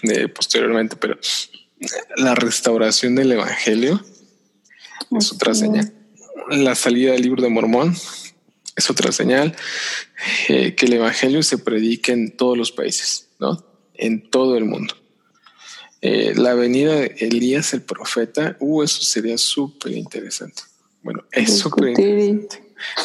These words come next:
Speaker 2: <laughs> desglosar
Speaker 1: Luego,
Speaker 2: y, ajá,
Speaker 1: desglosarlo,
Speaker 2: ándale.
Speaker 1: ¿no? Luego, los descendientes de Ley se convertirán en un gran pueblo.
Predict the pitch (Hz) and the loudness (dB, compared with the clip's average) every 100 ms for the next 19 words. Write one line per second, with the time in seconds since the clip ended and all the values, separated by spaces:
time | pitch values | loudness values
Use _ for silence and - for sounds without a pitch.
0 | 262 - 277 226 - - - 180 202 190 | 2 2 0 0 -2 -8 0 2 4 4
1 | 190 185 190 190 202 214 208 - 214 226 | 2 2 2 2 4 2 2 2 2 2
2 | 208 226 117 120 113 98 127 208 - - | 2 2 2 2 2 2 2 0 -4 -20
3 | - - - - 123 120 - 131 120 120 | -16 -14 -14 0 2 2 2 0 2 2
4 | - 123 123 131 156 151 127 113 120 143 | 2 2 2 2 0 0 2 2 2 2
5 | - 131 - 117 110 - 113 117 123 123 | 0 -2 0 -2 -4 -4 -2 0 0 -2
6 | 113 113 117 120 117 117 - 123 120 117 | -2 0 0 0 0 -2 -2 0 2 0
7 | 98 | -2